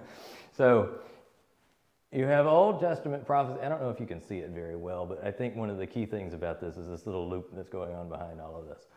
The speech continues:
So things are going along fine. Old Testament prophecy is only about Israel. You have a boom, a parenthesis for the Gentiles, for the church.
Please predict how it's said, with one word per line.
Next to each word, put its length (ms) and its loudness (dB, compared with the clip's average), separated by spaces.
So 80 0
things 280 0
are 80 2
going 300 4
along 440 2
fine. 440 2
Old 240 2
Testament 420 -2
prophecy 520 2
is 240 -2
only 340 2
about 320 2
Israel. 640 2
You 160 0
have 160 4
a 80 4
boom, 320 4
a 80 2
parenthesis 640 2
for 460 6
the 80 0
Gentiles, 640 0
for 80 -6
the 100 -2
church. 360 2